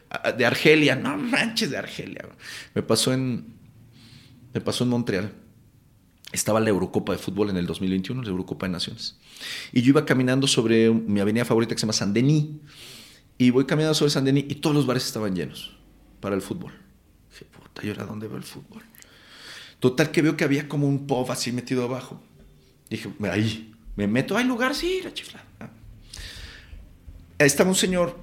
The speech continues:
de este lado, la tele acá, paso y el señor me ve. Me ve así, señor de lentes. Yo dije, "¿Qui-, quién sabe quién es este señor?". Me siento atrás y le digo, "Por favor, regálame una cerveza". "Sí, ¿cómo no?".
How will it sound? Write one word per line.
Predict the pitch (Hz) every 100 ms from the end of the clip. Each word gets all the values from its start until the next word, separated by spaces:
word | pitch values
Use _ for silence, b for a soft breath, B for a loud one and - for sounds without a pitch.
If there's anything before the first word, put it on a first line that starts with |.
| -
de | 156
este | - 220
lado, | 185 156 143 -
la | 120 113
tele | 147 139
acá, | 143 131 - -
paso | 123 127 131
y | 139
el | 95
señor | - 123
me | 131
ve. | 131 131 131 - - - - _ _ b b b b _
Me | 117
ve | 113
así, | 127 131 135 139 -
señor | 113 104
de | 104
lentes. | 95 92 - - - _ _ - - - - - - b b b -
Yo | 85
dije, | 76 78
"¿Qui-, | 73 -
quién | 85
sabe | 76 87 78
quién | 82
es | 78
este | - 76
señor?". | 73 76 76 - B B B B
Me | 110
siento | - 120
atrás | 131 127 139 110
y |
le | 107
digo, | 104
"Por | - 110
favor, | 117 120
regálame | 117 123
una | 117
cerveza". | - 90 92 -
"Sí, | - 220
¿cómo | 247
no?". | 247